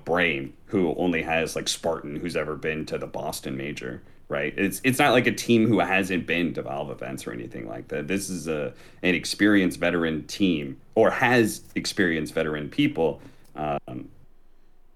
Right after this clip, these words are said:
I, but, like, the four other players, I'm not sure if you should,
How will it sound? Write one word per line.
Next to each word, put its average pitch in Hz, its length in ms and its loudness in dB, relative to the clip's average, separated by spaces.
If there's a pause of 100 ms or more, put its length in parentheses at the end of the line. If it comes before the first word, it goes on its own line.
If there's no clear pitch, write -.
(280)
I, 151 380 4
but, 180 180 4
like, 156 260 8 (680)
the 139 140 8
four 180 300 6
other 160 280 6
players, 208 560 0
I'm 165 120 4
not 156 180 6
sure 143 200 4
if 127 120 0
you 120 120 4
should, 95 340 0